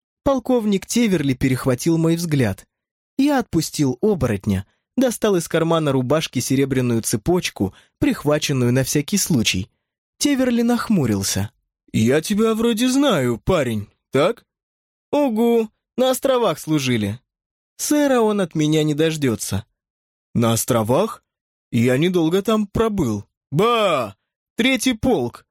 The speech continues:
команда Черного Пита, то есть сержанта Питерса. Ты тот парень, который мог найти девчонку где угодно, хоть среди болота. Гаррих? Гаррит!" "Фу, полковник,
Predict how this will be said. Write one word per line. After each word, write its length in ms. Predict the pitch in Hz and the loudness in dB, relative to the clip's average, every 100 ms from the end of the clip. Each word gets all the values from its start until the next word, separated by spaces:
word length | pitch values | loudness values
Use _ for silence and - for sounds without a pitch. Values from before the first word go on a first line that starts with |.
| _ | _
команда 440 | - 196 240 226 220 | 0 2 0 0 -2
Черного 480 | 247 240 240 247 | 0 0 0 0
Пита, 540 | 247 - 247 - 113 95 _ _ _ _ - | -2 -2 -4 0 -4 -4 _ _ _ _ -2
то 80 | |
есть 220 | 143 135 - | 0 0 -2
сержанта 440 | 180 180 196 202 | 0 0 0 -2
Питерса. 600 | 190 220 139 120 110 95 - _ _ _ _ _ | -2 -2 -2 -4 -4 -6 -10 _ _ _ _ _
Ты 160 | 156 | -2
тот 240 | 190 185 - | 0 -2 0
парень, 420 | - 226 202 165 | 0 2 0 0
который 360 | 143 139 185 165 | -2 0 0 2
мог 200 | 185 180 | 0 2
найти 320 | 185 160 190 | 0 0 -2
девчонку 580 | 156 151 202 214 202 175 | -2 -2 0 0 0 -4
где 200 | 156 180 | 0 0
угодно, 560 | 202 208 262 190 165 | 0 0 -2 0 -2
хоть 220 | 147 160 | -2 -4
среди 300 | - 202 190 | -2 -2 0
болота. 600 | 214 247 247 180 131 104 - _ _ | 0 0 0 -2 -2 -10 -12 _ _
Гаррих? 840 | 113 113 120 131 185 262 220 - - _ _ _ | -14 -10 -4 0 0 0 -4 -8 -14 _ _ _
Гаррит!" 720 | 147 170 285 269 151 120 - _ _ _ _ _ _ | -4 0 2 0 -2 -6 -10 _ _ _ _ _ _
"Фу, 280 | - - 123 | -8 -2 0
полковник, 760 | 104 226 240 196 120 110 - | 0 -2 0 -2 -2 -4 -8